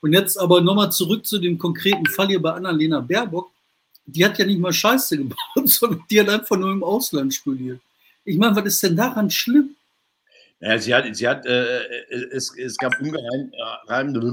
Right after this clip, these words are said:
Speaker 2: ich bin wirklich noch kaputt. Entschuldigung. Ungereimtheiten in der Biografie, die man dann bereinigt hat. Irgendwo auf irgendeinem Eintrag von zweitausendelf stand Master of weiß ich nicht was und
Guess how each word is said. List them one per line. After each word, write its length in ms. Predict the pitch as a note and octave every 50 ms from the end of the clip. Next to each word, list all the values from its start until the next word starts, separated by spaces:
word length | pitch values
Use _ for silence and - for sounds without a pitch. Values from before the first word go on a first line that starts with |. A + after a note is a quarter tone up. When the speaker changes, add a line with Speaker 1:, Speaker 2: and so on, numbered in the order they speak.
| C3 C#3 C#3+ C#3+ C#3+ - - _
Speaker 2:
ich 140 | A#2 G2+ -
bin 220 | B2 B2+ A#2+ G#2
wirklich 200 | A2+ A2 G#2 G#2
noch 100 | G#2+ G2+
kaputt. 320 | G#2 G2+ F2 F#2+ F2 - _ - - - -
Entschuldigung. 440 | - - B2 A#2 G#2+ G#2+ F#2 - - - _ _ _ _ _
Ungereimtheiten 1160 | E3 E3 F3+ F3+ - - - A2 F#2+ G#2 A#2+ C#3 C#3+ - - - - A2 C3 D3+ - - B2+ C3
in 140 | B2 B2+
der 520 | B2+ B2+ A#2+ A#2 A2 A2 G#2+ G#2 A2 G#2+ G#2 G2+
Biografie, 540 | A2 B2+ A2 G#2+ A2 G#2+ - - C3 B2+
die 100 | A#2 A#2+
man 160 | A#2 A#2 A2+ A2+
dann 260 | A2+ A2+ A2 G#2 G2+ - -
bereinigt 380 | F2 F2+ E2+ G2+ A2+ B3 - -
hat. 120 | A#2+ G#2+ G#2+ -
Irgendwo 560 | A#2+ C3 D#3 - - B2+ G#2+ A2+ B2 B2 G#2+
auf 160 | G#2+ G#2+ - _
irgendeinem 840 | - D3 D#3+ F3 E3 D#3 C3+ - B2 B2 B2 B2+ B2 A#2+ B2 B2 -
Eintrag 400 | - G#2+ B2+ D3 C#3+ - B2+ A#2
von 200 | - - A#2 G#2+
zweitausendelf 640 | - - A#2+ B2 - B2 A#2+ A#2 G#2+ F2+ G#2 A#2 A#2+
stand 320 | - - A#2 A2+ A2 G#2+ G2
Master 640 | F#2 F#2+ G2 A2 B2+ C3 - - - A#2+ G#2+ - G#2
of 180 | G#2 G2 - _ _ _ _
weiß 260 | E2+ F#2+ A#2 B2+ A#2+
ich 60 | A2+
nicht 120 | A2 G#2+ A2
was 280 | A2 A2 G#2+ - - _ _ _ _ _ _ _
und 180 | G#2 G2+ G2+